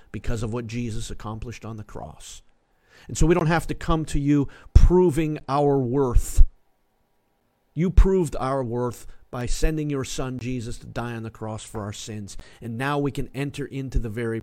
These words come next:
presence of God, into the throne room of God, where we receive mercy and grace because of Jesus.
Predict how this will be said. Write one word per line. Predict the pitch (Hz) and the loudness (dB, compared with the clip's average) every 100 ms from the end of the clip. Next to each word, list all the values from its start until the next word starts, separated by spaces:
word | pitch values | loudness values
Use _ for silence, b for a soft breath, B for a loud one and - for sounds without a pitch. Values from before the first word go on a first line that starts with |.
| - | -6
presence | - 143 151 151 151 120 | -4 0 -2 -4 -10 -12
of | 120 | -12
God, | 117 113 110 107 B B | -8 -8 -8 -10 B B
into | 135 123 | -8 -6
the | 104 - | 0 0
throne | - 156 160 156 | 2 0 0 -2
room | 139 123 | -4 -6
of | 110 | -6
God, | 143 147 143 | -2 0 -2
where | 123 123 | -2 -2
we | 120 123 | -2 -4
receive | 120 110 - - 151 120 | -6 -8 -10 -8 -6 -4
mercy | 143 175 - - 156 b b | -2 -2 -4 -6 -8 b b
and | 147 147 | -8 -6
grace | 120 175 170 156 - - b - | -2 0 0 -2 -8 -12 b -8
because | 147 - 160 | -4 0 0
of | 151 107 | -2 -4
Jesus. | 143 143 143 113 - - | -6 -6 -10 -12 -12 -14